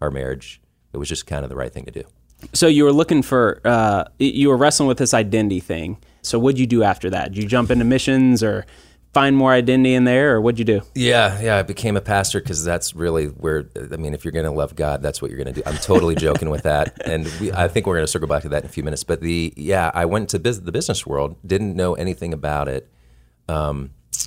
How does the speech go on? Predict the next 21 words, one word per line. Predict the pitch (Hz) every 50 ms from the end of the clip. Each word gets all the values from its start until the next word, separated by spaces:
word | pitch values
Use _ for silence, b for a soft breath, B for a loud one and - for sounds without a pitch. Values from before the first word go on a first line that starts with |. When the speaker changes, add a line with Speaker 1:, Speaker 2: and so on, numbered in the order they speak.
| - _ _ _ _ _ -
Speaker 1:
and | 82 76 73 71 71 69 69 - -
started | - - 87 78 76
working | 76 73 85 80
for | - - 78 73 71 69
a | - - 71
big | 67 65 - 78 76 76 69
pharmaceutical | - - 80 76 71 71 - 71 71 - -
company, | 71 - 76 69 67 71 69 69
a | 67
Fortune | 65 - - 76 71 - - 71 71 71
one | 69 71 67
hundred | 73 71 69 69
company, | - 80 73 69 - 69 69 69 67 67 62 - -
and | 69 67 65 64
started | - - 67 64 65
working | 64 65 - 67
for | - -
those | 65 69 67 67 -
guys. | - 69 65 65 65 65 65 69
And, | 67 64 65 _ _ _ _ - _ _ _ _ _ _ _ _
um, | - 71 69 69 69 69 65 62 -